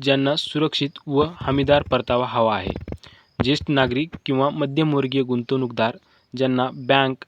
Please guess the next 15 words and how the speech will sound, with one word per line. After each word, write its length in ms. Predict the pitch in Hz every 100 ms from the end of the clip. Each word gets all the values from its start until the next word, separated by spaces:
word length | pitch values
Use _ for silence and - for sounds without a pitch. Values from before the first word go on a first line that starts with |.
| _
एफ 120 | 139 135
डीप्रमाणेच 540 | 143 151 147 139 139 165 _ - - _ _ _ _ -
पण 180 | 151 139
सरकारी 500 | 165 160 151 165 160
हमी 180 | 143 147
असलेला 360 | 135 - 131 151
पर्याय 400 | - 131 135 151
हवा 280 | 127 120 104
आहे. 180 | 95 101 - - - - - - - - _ - - - _ _ - _ - -
शेवटी 420 | 151 147 139 139 - _ - -
पोस्ट 260 | 151 160
ऑफिस 360 | 147 - 170 - - _ -
फिक्स्ड 340 | 147 151 147
डिपॉझिट 440 | 143 147 139 147
योजना 340 | 135 127 123